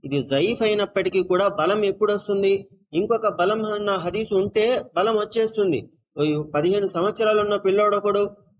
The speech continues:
చిన్న చిన్న పిల్లలు ఒక పది మంది కలిసి, అందరూ కలిసి ఒక చిన్న బస్తాని అవతలకు నెట్టగలరు. కానీ చిన్న పిల్లలు మాత్రమే ఒక బస్తాను లాగుతున్నారంటే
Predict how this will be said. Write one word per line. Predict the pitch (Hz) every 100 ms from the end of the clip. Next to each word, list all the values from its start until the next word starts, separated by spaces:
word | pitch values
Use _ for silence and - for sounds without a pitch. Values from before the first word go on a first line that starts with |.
| _ - _ _ _ 220
చిన్న | 220
చిన్న | 220 220
పిల్లలు | 220 214 220 214
ఒక | 214
పది | 196 196
మంది | 208 208 208
కలిసి, | 202 196 156 120 - - 135
అందరూ | 156 214 233 240
కలిసి | 233 220 220
ఒక | 220 208 202
చిన్న | 214
బస్తాని | 190 190 233 220
అవతలకు | 196 202 220 202
నెట్టగలరు. | 180 220 226 214 165 95 - _ _ _ -
కానీ | 202 214
చిన్న | - 151 226
పిల్లలు | - 233 220
మాత్రమే | 175 190 233 240 - 240 233
ఒక | 226
బస్తాను | 180 196 196 226 202
లాగుతున్నారంటే | 190 208 220 220 214 208 208 208 240